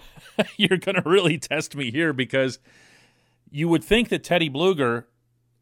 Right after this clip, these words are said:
uh, elevates to the third line, in which case you would keep Zach Aston-Reese and Brandon Tanev with him. But then we don't know if Tanev, or for that matter, Aston-Reese, who's also unprotected and has some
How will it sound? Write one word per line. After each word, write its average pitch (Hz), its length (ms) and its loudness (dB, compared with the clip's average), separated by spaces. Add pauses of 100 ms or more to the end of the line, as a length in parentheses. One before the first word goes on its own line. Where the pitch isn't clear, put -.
(180)
uh, 113 200 -2
elevates 127 540 0
to 123 80 -10
the 104 120 -8
third 123 300 -6
line, 113 300 -4
in 104 100 -10
which 101 180 -8
case 113 380 -8
you 101 140 -8
would 98 180 -10
keep 151 360 -8 (680)
Zach 104 280 -4
Aston-Reese 101 680 -8
and 90 100 -12
Brandon 95 400 -10
Tanev 95 520 -10 (400)
with 214 320 0
him. 95 240 -8 (320)
But 113 120 -12
then 147 340 -4 (560)
we 123 300 -4
don't 143 260 -2
know 113 440 -4
if 107 240 -6
Tanev, 147 520 -4
or 285 260 -2
for 226 160 -6
that 113 220 -2
matter, 104 280 -4
Aston-Reese, 120 680 -4
who's 113 200 -10
also 135 400 -4
unprotected 98 720 -10
and 104 160 -12
has 107 220 -10
some 95 260 -12